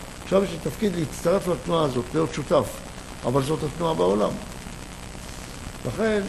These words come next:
יש לי קצת מורת רוח כל פעם מזה שאומרים, "פעם היה טוב." היום יותר טוב. להפסיק לבכות, ובכל התחומים אומרים את זה, זה משהו קצת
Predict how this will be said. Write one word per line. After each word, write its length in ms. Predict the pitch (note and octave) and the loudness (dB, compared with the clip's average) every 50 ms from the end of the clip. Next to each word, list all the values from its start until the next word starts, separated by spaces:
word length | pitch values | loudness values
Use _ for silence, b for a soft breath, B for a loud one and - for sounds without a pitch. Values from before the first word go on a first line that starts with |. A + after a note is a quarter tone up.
| G3+ - - - - - - - - - - | -4 -8 -10 -10 -12 -10 -10 -10 -8 -6 -6
יש 120 | C3+ A#2+ D#3+ | -4 -4 -4
לי 60 | D3+ | -4
קצת 260 | - - G3+ G3+ G3+ | 2 4 4 4 4
מורת 300 | G3 F3+ F3+ F#3 F3+ F3+ | 4 4 4 4 4 4
רוח 200 | F3+ G3 F3 D3 - | 4 2 2 2 2
כל 120 | F3 F3+ E3+ - | 2 2 2 4
פעם 220 | - E3 D#3+ D3+ C#3+ C3 A2 - - - - - - - - - - | 4 6 6 6 4 2 -2 -6 -8 -10 -10 -10 -10 -10 -10 -6 -2
מזה 180 | B2+ C3+ D#3 E3 | 0 2 2 2
שאומרים, 400 | - - E3+ D#3+ D#3 E3+ E3 D3+ B2 | 2 2 2 2 2 2 2 2 6
"פעם 200 | E3 D#3 D#3 D3 | 6 6 6 6
היה 200 | D3 C#3+ C#3 C3 | 6 6 4 4
טוב." 220 | - - B2+ A#2 - - - - - - - - - - - - - - - - - - - - - - - - - - - - - - A2+ - - - | 4 2 -2 -2 -2 -6 -10 -12 -12 -12 -12 -12 -12 -12 -10 -10 -10 -10 -12 -10 -10 -8 -8 -8 -8 -8 -10 -10 -10 -10 -10 -6 -2 0 0 0 2 2
היום 260 | B2 C3 D#3 F3+ E3+ | 4 6 6 6 4
יותר 240 | E3 C3+ - F3 D#3 - | 2 2 2 2 0 0
טוב. 120 | - B2+ G#2+ - - - - - - - - - - - - - - - - - - - - - - - - - - - - B2+ | -2 -4 -4 -4 -8 -10 -10 -10 -10 -10 -10 -10 -10 -10 -10 -10 -10 -10 -10 -10 -10 -10 -10 -10 -10 -8 -8 -8 -8 -6 0 0
להפסיק 280 | A#2+ A2 - - F#3+ F#3 F#3 | 0 2 2 0 0 2 2
לבכות, 440 | E3+ C3+ - - F#3+ F#3+ F3+ E3 D3+ - - - - - - - - - - - - - - - | 0 0 4 8 8 10 10 8 6 2 -4 -8 -10 -10 -10 -10 -10 -10 -10 -10 -10 -10 -2 4
ובכל 440 | C#3 C#3+ D3+ D3+ D#3 D3 E3+ B3 C4+ | 6 6 6 6 4 4 6 8 6
התחומים 360 | B3+ - - A#3 B3 C4 B3 A#3+ | 6 6 6 4 6 6 8 6
אומרים 360 | A3+ G#3 E3+ E3 D#3 C#3 C3+ | 6 6 6 6 6 6 4
את 100 | A#2+ A#2 | 2 2
זה, 100 | A#2 A#2 | 0 0
זה 140 | A2 B2+ C3+ | 0 0 0
משהו 260 | E3 E3+ - - F#3 | 0 0 -2 -2 -4
קצת 180 | - - F#3+ | 0 0 0